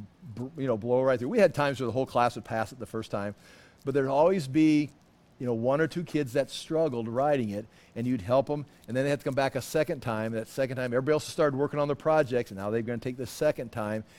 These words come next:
And it's like, you're not cheering against them, you're cheering for 'em. It's like, you might even walk by and say, "Uh, check number twelve." It's like, "Oh, I didn't know which one it was. Okay, okay." And then, and then they write, you know, you, you're cheering for 'em, almost not cheating, but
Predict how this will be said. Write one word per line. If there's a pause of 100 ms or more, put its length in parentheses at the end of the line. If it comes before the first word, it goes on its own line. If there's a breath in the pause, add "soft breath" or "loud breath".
(220 soft breath)
And
it's
like,
you're
not
cheering
against
them,
you're
cheering
for
'em.
It's
like, (640 soft breath)
you
might
even
walk
by
and
say, (640)
"Uh,
check
number
twelve." (360)
It's
like,
"Oh,
I
didn't
know
which
one
it
was.
Okay,
okay."
And
then,
and
then
they
write,
you
know,
you,
you're
cheering
for
'em,
almost (260 soft breath)
not
cheating,
but